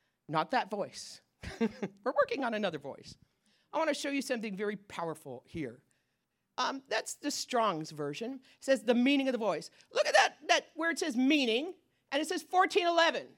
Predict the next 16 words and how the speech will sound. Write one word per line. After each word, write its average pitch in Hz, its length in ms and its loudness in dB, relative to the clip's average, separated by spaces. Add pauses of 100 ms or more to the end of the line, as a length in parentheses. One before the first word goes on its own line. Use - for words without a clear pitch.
(1080)
Now, 277 120 2
Bible 330 340 2
students 262 600 -6 (180)
should 311 200 -2
know 339 160 8
what 339 160 4
fourteen 339 440 0
eleven 320 360 2
is. 254 540 -2 (880)
It's - 340 0
dunamis. 254 920 4 (840)
That's 226 200 2
what 302 180 -6
fourteen 330 400 -2
eleven 285 360 0
is. - 540 -6